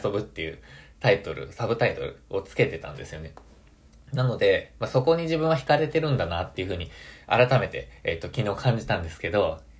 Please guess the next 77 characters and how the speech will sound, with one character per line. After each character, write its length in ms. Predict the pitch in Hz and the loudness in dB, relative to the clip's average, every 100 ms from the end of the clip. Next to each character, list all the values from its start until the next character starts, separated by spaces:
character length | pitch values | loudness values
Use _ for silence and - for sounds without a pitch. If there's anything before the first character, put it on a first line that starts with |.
| - | -6
こ 120 | 123 | -2
れ 80 | 127 | 0
最 280 | 131 120 | 2 2
高 140 | - 117 | 2 2
だ 100 | 110 | 2
と 160 | 107 | 0
思 240 | - 110 98 | -4 -6 -10
っ 60 | |
て 240 | - - 85 | -12 -8 -8
ま 100 | 71 | -8
す。 140 | - - - - - - | -16 -20 -20 -20 -20 -2
で、 160 | 120 | -2
自 120 | 95 110 | 0 0
分 120 | 165 | 2
は 100 | 185 | 2
こ 120 | 190 | 4
れ 100 | 175 | 6
が 80 | 185 | 6
や 100 | 170 | 6
り 80 | 170 | 4
た 80 | |
い 100 | 151 | 0
ん 40 | 85 | 0
で 80 | - | -12
す 80 | |
よ 80 | 80 | -16
ね。 100 | - - - - | -16 -20 -20 -16
で、 100 | - | -8
楽 260 | - 135 139 | -2 2 2
し 120 | 151 | 2
い 60 | 131 | 0
人 160 | 98 | -2
生 140 | 92 78 | -4 -6
を 80 | 76 | -6
送 160 | - | -12
っ 20 | |
て、 400 | - - 123 - - | -8 0 0 0 -8
そ 80 | 113 | -6
し 60 | |
て 60 | 131 | -4
本 240 | 131 127 | -2 -2
気 100 | 127 | -2
で 100 | 95 90 | -4 -4
遊 60 | 95 | -6
び 80 | |
た 80 | 87 | -6
い。 140 | - - - _ - - | -8 -12 -20 _ -10 -4
で、 100 | 107 | -4
そ 160 | 131 | 2
れ 100 | 147 | 2
を、 340 | 190 202 - - _ | 4 2 0 -12 _
ま 140 | - | -8
あ、 40 | 120 | -4
遊 120 | 160 | 0
ん 40 | |
で 80 | 170 | 0
い 40 | |
る 80 | 156 | 0
姿 460 | 143 185 151 117 90 | -2 -2 0 0 -2
を 40 | |
子 160 | - 127 | -2 -2
供 220 | 147 151 | -2 -2
に 100 | 147 | 0
見 120 | 143 | 0
せ 120 | 131 127 | 0 0
た 100 | 87 | -2
い 40 | |
っ 40 | - - - | -4 -20 -8
て 80 | - | -2
い 60 | 151 | 0
う 20 | |
の 80 | 98 | 0
も 260 | 95 - - | -4 -10 -10
あ 80 | 95 | -8
り 80 | 78 | -8
ま 140 | 69 | -12
す。 140 | - | -16